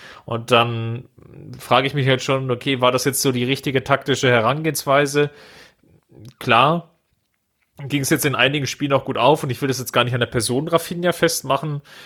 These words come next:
sondern vielmehr an den taktischen Überlegungen, die vielleicht da im Raum stehen,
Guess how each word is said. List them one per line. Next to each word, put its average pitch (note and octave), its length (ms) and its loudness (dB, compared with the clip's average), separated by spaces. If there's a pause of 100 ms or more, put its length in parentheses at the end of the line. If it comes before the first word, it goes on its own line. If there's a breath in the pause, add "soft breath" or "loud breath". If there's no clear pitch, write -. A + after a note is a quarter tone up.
sondern A#2 280 -4
vielmehr C3 720 4
an A#2+ 160 -2
den A#2 180 0
taktischen C3+ 480 -2
Überlegungen, C3 480 0
die C3+ 80 -2
vielleicht C3 300 0
da C3 60 4
im B2 100 0
Raum B2+ 220 4
stehen, C3 420 -2